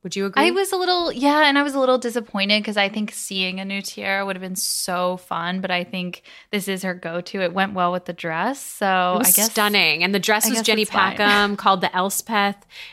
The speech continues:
Speaker 1: um, which means Elizabeth in Scottish. So a beautiful nod to the Queen. It was a cape dress. It had those bejeweled shoulders. Um, she also had the Diana earrings, the pearl bracelet that was Queen Elizabeth's. And this really was a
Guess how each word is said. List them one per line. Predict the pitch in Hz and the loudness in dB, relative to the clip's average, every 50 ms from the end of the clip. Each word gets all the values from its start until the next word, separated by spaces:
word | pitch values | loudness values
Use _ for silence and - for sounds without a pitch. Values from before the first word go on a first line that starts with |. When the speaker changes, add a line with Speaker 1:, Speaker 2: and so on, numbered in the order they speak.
| - - | -4 0
Speaker 1:
um, | 190 175 170 | 0 0 2
which | 180 185 - | 0 -2 -2
means | - 185 170 | -2 -2 0
Elizabeth | 175 175 185 180 175 175 190 - | 0 0 -2 -2 -2 -4 -6 -6
in | 190 180 | -6 -6
Scottish. | - - - 170 156 156 - - | -6 -4 -2 -2 -2 -2 -2 -4
So | - 202 | -4 -4
a | 196 | -6
beautiful | 185 - 220 240 240 233 - 208 | -6 -6 -4 -4 -4 -4 -4 -4
nod | 190 180 160 156 160 165 | -2 0 0 -2 -2 -4
to | - 180 | -6 -8
the | 175 170 | -10 -10
Queen. | - - 180 175 170 170 170 170 165 | -8 -6 -4 -2 -2 -2 -2 -2 -4
It | 123 | -4
was | - - | -6 -8
a | - | -8
cape | - - 247 240 - | -6 -6 -6 -6 -4
dress. | - - 214 202 196 - | -2 0 0 0 0 -2
It | 185 175 | -4 -8
had | 165 165 156 | -8 -10 -10
those | 165 160 156 | -10 -10 -10
bejeweled | - - 156 151 - 190 190 190 190 180 165 - | -10 -14 -14 -12 -10 -8 -6 -6 -6 -8 -6 -6
shoulders. | - - - 294 262 254 254 220 247 240 233 226 220 220 220 214 - - - - - - - - - | -6 -4 -4 -4 -4 -4 -4 -2 -2 -2 0 0 0 0 -2 -4 -6 -12 -16 -16 -16 -16 -16 -4 0
Um, | 190 190 190 180 175 170 | 2 2 4 2 2 0
she | - - | 0 0
also | 165 160 - 175 | -2 -2 -4 -6
had | 160 | -6
the | 170 | -6
Diana | 160 165 143 143 127 135 151 139 - | -6 -4 -4 -4 -4 -4 -6 -6 -4
earrings, | - 220 233 220 214 214 208 190 | -2 -2 0 2 2 0 0 -2
the | - 175 | -4 -6
pearl | - - 165 156 156 | -6 -6 -4 -4 -4
bracelet | 156 185 208 214 208 - 208 190 | -2 -2 0 0 0 -2 -4 -4
that | - 170 | -4 -6
was | 147 175 - | -6 -8 -8
Queen | - - 202 185 | -8 -6 -6 -4
Elizabeth's. | 180 175 180 180 170 180 170 185 180 180 180 175 - - - - - - - - _ | -4 -4 -4 -6 -6 -6 -4 -2 -2 -2 -2 -4 -6 -8 -8 -10 -14 -20 -20 -8 _
And | - 226 233 240 | 0 2 2 4
this | 320 339 - - | 4 2 2 0
really | 349 370 392 427 480 508 440 | 0 -2 0 0 2 2 2
was | 349 240 240 240 226 208 196 - - | 2 2 2 2 2 2 0 -2 -2
a | - | -4